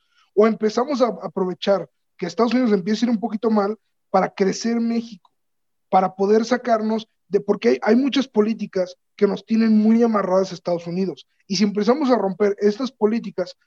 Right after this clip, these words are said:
podríamos incluso crecer muchísimo,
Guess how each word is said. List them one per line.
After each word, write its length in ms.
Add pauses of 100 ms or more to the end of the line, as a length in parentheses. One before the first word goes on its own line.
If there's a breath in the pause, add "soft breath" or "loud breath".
(140)
podríamos 800 (260)
incluso 640 (100)
crecer 440
muchísimo, 800